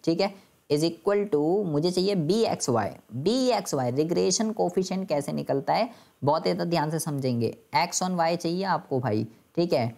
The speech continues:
तो ये आपका कैसे निकलेगा? ये आपका निकलेगा जो एक्स वाई की आपने मल्टीप्लाई करी थी दो सौ अड़तालीस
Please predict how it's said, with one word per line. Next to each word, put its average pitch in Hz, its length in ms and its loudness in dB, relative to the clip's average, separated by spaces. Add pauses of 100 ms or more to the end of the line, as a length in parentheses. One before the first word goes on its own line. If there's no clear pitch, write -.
(200)
तो 151 60 2
ये 151 260 2
आपका 180 260 0
कैसे 180 240 -2
निकलेगा? 185 500 0 (320)
ये 156 120 2
आपका 196 260 0
निकलेगा 185 380 0
जो 214 100 0 (120)
एक्स 180 220 0
वाई 175 160 2
की 190 120 -2
आपने 180 280 0
मल्टीप्लाई 160 600 0
करी 139 300 0
थी 170 460 -2
दो 139 240 2
सौ 185 140 0
अड़तालीस 143 760 2